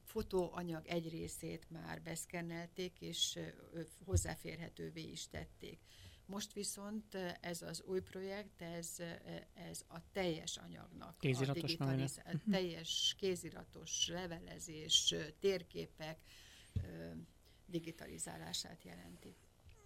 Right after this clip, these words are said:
Speaker 2: Azt gondolom, hogy ez egy nagyon jó be-, befejezés, egy jó végszó. Sok sikert kívánunk a,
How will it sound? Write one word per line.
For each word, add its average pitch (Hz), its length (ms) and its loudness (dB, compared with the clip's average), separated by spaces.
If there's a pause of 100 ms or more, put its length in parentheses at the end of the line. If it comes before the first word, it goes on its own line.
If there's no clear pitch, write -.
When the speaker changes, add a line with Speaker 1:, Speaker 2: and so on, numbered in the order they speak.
(380)
Speaker 2:
Azt 165 180 8
gondolom, 151 280 10
hogy 151 100 10
ez 143 60 6
egy 156 100 6
nagyon 135 400 4 (260)
jó 139 180 4
be-, 147 220 2
befejezés, 139 720 4
egy 135 80 4
jó 135 160 8
végszó. 135 500 6
Sok - 280 2
sikert 131 340 4
kívánunk 127 500 4
a, 127 160 8